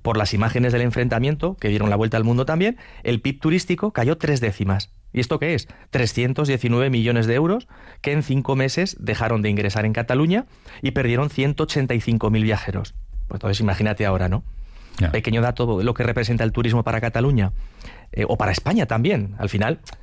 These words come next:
Speaker 1: que hablamos de Cataluña, pero que, ah, también nos
Speaker 2: Mm.
Speaker 1: afecta a nosotros como
Speaker 2: Mm.
Speaker 1: españoles, ¿no? De, de todos los visitantes que recibimos en España, el veintiséis por ciento, ojo, que es una barbaridad,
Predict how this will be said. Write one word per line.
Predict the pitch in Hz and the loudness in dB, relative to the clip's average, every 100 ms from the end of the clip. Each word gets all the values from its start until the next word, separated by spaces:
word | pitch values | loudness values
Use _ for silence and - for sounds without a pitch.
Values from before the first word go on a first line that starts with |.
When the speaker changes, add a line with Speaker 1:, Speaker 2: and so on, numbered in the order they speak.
| - | -4
Speaker 1:
que | |
hablamos | 104 101 117 | 0 2 2
de | 131 | 0
Cataluña, | 127 120 147 | 0 0 0
pero | 190 117 | -2 -2
que, | - - | -2 -4
ah, | 104 | -4
también | - 101 107 | -2 0 2
nos | 107 | 2
Speaker 2:
Mm. | |
Speaker 1:
afecta | 101 113 104 | 2 0 -2
a | |
nosotros | 101 208 131 104 | -2 0 0 0
como | 104 | 2
Speaker 2:
Mm. | 117 | 0
Speaker 1:
españoles, | - 107 113 101 107 | 0 0 2 0 -2
¿no? | - - - - - - | -6 -10 -14 -14 -14 -8
De, | 113 117 113 110 107 | -2 0 0 0 -2
de | 117 | -2
todos | 131 147 | 0 0
los | 151 | 0
visitantes | 147 147 139 131 | -2 -2 -2 -2
que | 135 | -2
recibimos | 127 127 123 120 | 0 0 0 0
en | 127 | -2
España, | - 185 226 226 - | 0 0 0 -4 -6
el | - 120 | -2 0
veintiséis | 117 113 110 143 | 0 0 0 0
por | - 120 | 0 0
ciento, | 160 165 202 233 - | 0 0 -2 -4 -2
ojo, | 117 - - | -2 -2 -4
que | |
es | 104 | -2
una | 113 104 | 0 2
barbaridad, | 101 98 95 95 175 | 2 0 0 0 -2